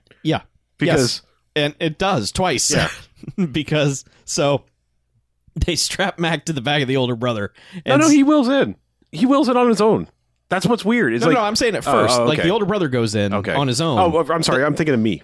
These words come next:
Speaker 1: Yeah.
Speaker 2: <laughs>
Speaker 1: Oh, sorry. No.
Speaker 2: Yeah, Eric.
Speaker 1: Older brother, not
Speaker 2: Yeah,
Speaker 1: me.
Speaker 2: right. Yeah, he
Speaker 1: <laughs>
Speaker 2: straps Mac like a, yeah. He,
Speaker 1: Yeah.
Speaker 2: yeah.
Speaker 1: So, he's got Mac on his back, and he goes into this cave, and it's like, we're
Speaker 2: Mac,
Speaker 1: making
Speaker 2: Mac,
Speaker 1: Empire
Speaker 2: Mac,
Speaker 1: Strikes
Speaker 2: Mac.
Speaker 1: Back jokes because that's exactly what's happening here.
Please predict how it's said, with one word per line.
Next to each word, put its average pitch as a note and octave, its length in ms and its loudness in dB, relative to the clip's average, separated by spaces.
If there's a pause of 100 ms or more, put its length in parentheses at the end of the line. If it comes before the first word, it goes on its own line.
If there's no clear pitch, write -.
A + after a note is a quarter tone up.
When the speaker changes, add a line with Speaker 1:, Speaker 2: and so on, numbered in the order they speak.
Speaker 1:
Yeah. C#3 220 0 (100)
Speaker 2:
<laughs> F#3+ 140 -8
Speaker 1:
Oh, D#3 140 0
sorry. A#2+ 280 0
No. D#3 140 2
Speaker 2:
Yeah, B2 200 0 (200)
Eric. B2+ 360 -2
Speaker 1:
Older F3 200 0
brother, G#2 260 -2
not D3+ 140 0
Speaker 2:
Yeah, C#3+ 60 -4
Speaker 1:
me. G#2+ 200 -4
Speaker 2:
right. F#2 200 -4
Yeah, G#2+ 180 -4
he A#2+ 60 -2
Speaker 1:
<laughs> F3 80 2
Speaker 2:
straps D3 260 0
Mac C3 180 -2
like A#2 140 0
a, A2 120 0 (220)
yeah. A#2+ 260 -2
He, B2 120 -2
Speaker 1:
Yeah. A#2 180 0 (520)
Speaker 2:
yeah. A#2+ 200 -4
Speaker 1:
So, C#3+ 80 -2 (280)
he's G3+ 180 -2
got A#3 160 -4
Mac G3 340 -4
on D#3+ 180 0
his F3 160 2
back, G#2 320 -4 (480)
and A#2+ 80 -2
he A#2+ 60 -2
goes D#3 260 0
into D#3+ 160 0
this C3+ 160 -2
cave, F#2 420 -6
and G#2+ 140 -4
it's G#2+ 180 -6
like, A2 140 -2
we're G#2+ 140 -2
Speaker 2:
Mac, A2 160 -2
Speaker 1:
making A2 60 -4
Speaker 2:
Mac, G#2 80 -2
Speaker 1:
Empire G2+ 180 -2
Speaker 2:
Mac, G#2+ 80 -2
Speaker 1:
Strikes G2+ 220 -4
Speaker 2:
Mac. - 20 -16
Speaker 1:
Back F2+ 180 -6
jokes F2+ 320 -10
because F2+ 380 -10
that's F#2 180 -6
exactly C#3+ 380 -4
what's A#2 160 -2
happening F#2 320 -4
here. F2+ 180 -12